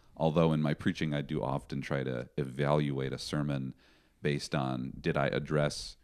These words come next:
holy living? Did I address the Spirit's work in bringing transformation? Did I address in some way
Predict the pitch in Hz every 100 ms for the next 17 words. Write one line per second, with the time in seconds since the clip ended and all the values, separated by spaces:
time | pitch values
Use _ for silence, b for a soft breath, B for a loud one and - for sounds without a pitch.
0 | - - 78 71 73 95 101 95 92 85
1 | 73 69 69 73 71 - - - 71 -
2 | - 73 73 - - 69 71 - - 71
3 | 65 60 - 67 69 69 - 65 - 71
4 | 76 - 80 73 71 67 65 67 65 -
5 | 65 - 80 78 73 65 64